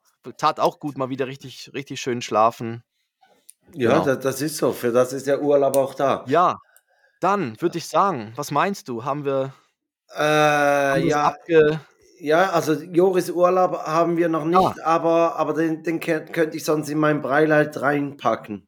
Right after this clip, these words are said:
Speaker 1: Ja, mach doch das, das ist doch gut.
Speaker 2: Okay.
Speaker 1: Dann füllen wir unsere Playlist auf.
Speaker 2: Ja.
Speaker 1: Soll, soll ich mal starten?
Speaker 2: Ja, starte
Speaker 1: Und
Speaker 2: doch
Speaker 1: zwar
Speaker 2: du.
Speaker 1: passend zu den Ferien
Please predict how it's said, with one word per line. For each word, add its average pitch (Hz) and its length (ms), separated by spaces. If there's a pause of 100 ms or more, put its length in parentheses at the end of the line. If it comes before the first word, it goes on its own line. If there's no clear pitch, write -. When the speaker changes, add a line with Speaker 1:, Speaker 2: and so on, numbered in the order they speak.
Speaker 1:
Ja, 175 160
mach 160 200
doch 165 180
das, 101 180
das 143 140
ist - 80
doch 139 100
gut. 127 340 (800)
Speaker 2:
Okay. 131 680 (720)
Speaker 1:
Dann 143 320
füllen 196 320
wir 180 80
unsere 151 460
Playlist 185 580
auf. 104 440 (340)
Speaker 2:
Ja. 123 460 (180)
Speaker 1:
Soll, 147 220
soll 170 220
ich 220 100
mal 220 160
starten? 104 540 (240)
Speaker 2:
Ja, 143 180
starte 156 480
Speaker 1:
Und 143 60
Speaker 2:
doch 143 80
Speaker 1:
zwar 147 220
Speaker 2:
du. 120 80
Speaker 1:
passend 180 360
zu 175 120
den 151 160
Ferien 185 600